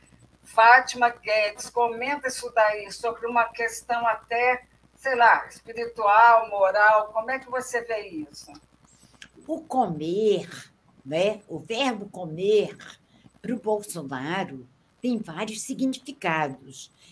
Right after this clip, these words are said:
Speaker 2: Eu lembro que ele, ainda deputado,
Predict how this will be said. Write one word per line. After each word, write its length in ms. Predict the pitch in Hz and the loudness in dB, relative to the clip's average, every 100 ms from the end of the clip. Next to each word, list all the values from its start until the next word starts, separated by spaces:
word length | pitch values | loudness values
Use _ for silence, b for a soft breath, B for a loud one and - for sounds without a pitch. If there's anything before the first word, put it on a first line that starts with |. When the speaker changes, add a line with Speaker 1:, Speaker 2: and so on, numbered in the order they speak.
| b | b
Speaker 2:
Eu 140 | 202 | 0
lembro 480 | 208 254 302 262 269 | 2 2 0 0 -6
que 160 | - 247 | -2 -2
ele, 200 | 220 196 | 0 0
ainda 520 | 170 170 254 254 214 | -2 -2 -2 -2 -4
deputado, 1300 | 180 196 - 170 - 131 127 127 127 180 196 202 | -4 -6 -8 -20 -12 -10 -8 -10 -12 -10 -8 -8